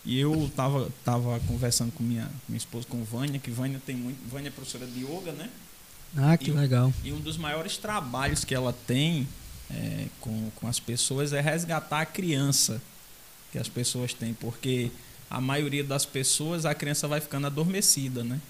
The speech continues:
Speaker 1: Vai ficando
Speaker 2: Rapaz, isso é
Speaker 1: adormecida, né?
Speaker 2: importantíssimo, bicho.
Speaker 1: E aí ela tem um trabalho pra resgatar a criança, que a criança pula, brinca, grita e tal. E eu tava comentando com ela, disse, "Vânia, o podcast hoje é com o Lucas Queiroga."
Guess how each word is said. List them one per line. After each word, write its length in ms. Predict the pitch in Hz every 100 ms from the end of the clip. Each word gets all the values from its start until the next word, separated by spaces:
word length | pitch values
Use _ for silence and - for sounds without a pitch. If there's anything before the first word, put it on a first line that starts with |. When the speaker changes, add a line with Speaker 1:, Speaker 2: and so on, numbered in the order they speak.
| - -
Speaker 1:
Vai 80 | 120
ficando 220 | 131 127
Speaker 2:
Rapaz, 200 | 123 131
isso 100 | 131
é 60 | 131
Speaker 1:
adormecida, 220 | 139 135
né? 80 | 143
Speaker 2:
importantíssimo, 680 | 135 143 185 - 123 - 120 110
bicho. 300 | 101 - - -
Speaker 1:
E 140 | 131
aí 220 | 135 135
ela 180 | 143 156
tem 160 | 151 151
um 60 |
trabalho 420 | 165 170 135 139 147
pra 140 | 151
resgatar 580 | 147 156 151 143 - 151
a 40 |
criança, 420 | 170 226 156 131 -
que 160 | -
a 80 | 359
criança 340 | - 165 -
pula, 460 | 127 - 170 175 127
brinca, 500 | 120 120 151 156 117
grita 760 | 117 120 147 160 - 123 120 113
e 160 | 117 -
tal. 320 | 123 135 151 160 - - - - - - - -
E 140 | 143 156
eu 100 | 165
tava 320 | - 151 156
comentando 540 | 156 160 156 160 175
com 100 | -
ela, 180 | 135 139
disse, 220 | 143 -
"Vânia, 240 | 156 190 165
o 40 |
podcast 600 | 156 170 165 147 151 -
hoje 160 | 147 151
é 40 |
com 180 | - 208
o 200 | 170 151
Lucas 300 | 214 247 -
Queiroga." 600 | - 254 143 120 120 120